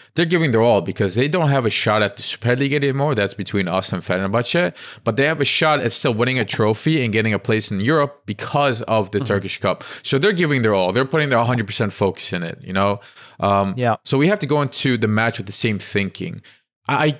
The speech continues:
Speaker 1: so Frederick Micho started over Sergio, and to your point, Sergio was not on international duty, so he didn't have that excuse of being tired.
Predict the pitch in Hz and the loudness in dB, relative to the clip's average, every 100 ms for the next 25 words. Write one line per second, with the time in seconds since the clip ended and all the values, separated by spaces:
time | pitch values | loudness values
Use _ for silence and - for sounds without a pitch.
0 | - - 151 139 - 190 180 143 123 117 | -4 0 2 2 2 0 0 0 2 2
1 | 104 - 104 92 87 95 - 95 - 113 | 2 2 2 2 0 -2 -2 0 2 2
2 | 98 85 85 82 87 - 104 - 160 - | 2 2 0 0 -2 -4 -4 0 -2 0
3 | 214 107 - 131 147 127 107 113 117 - | -2 0 -2 0 0 2 2 2 2 2
4 | 107 104 104 98 95 - 92 85 87 85 | 0 0 0 0 0 0 -2 0 -2 0
5 | - 92 123 123 101 104 98 98 92 - | 0 0 -2 -4 -4 -4 0 -2 -2 -6
6 | 104 - - - 104 101 92 - 90 101 | -2 -2 -2 -2 -2 -2 -2 -4 -4 -4
7 | 95 90 95 95 117 156 | -6 -4 -2 0 0 -2